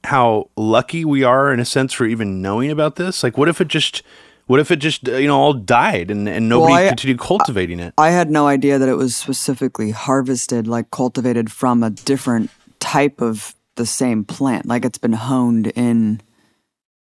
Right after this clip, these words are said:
Speaker 1: It's a hybrid between two different plants, and they don't know where. Like,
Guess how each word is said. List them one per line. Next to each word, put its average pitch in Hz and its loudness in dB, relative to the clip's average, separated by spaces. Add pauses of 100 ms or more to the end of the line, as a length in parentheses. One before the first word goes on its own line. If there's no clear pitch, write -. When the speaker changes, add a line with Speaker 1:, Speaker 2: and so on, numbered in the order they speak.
(120)
Speaker 1:
It's 117 -2
a 104 0
hybrid 123 0
between 110 -4
two - -4
different 113 -6
plants, 113 -2
and 110 -4
they 104 -2
don't 117 -2
know 120 -2
where. 101 0 (160)
Like, 110 0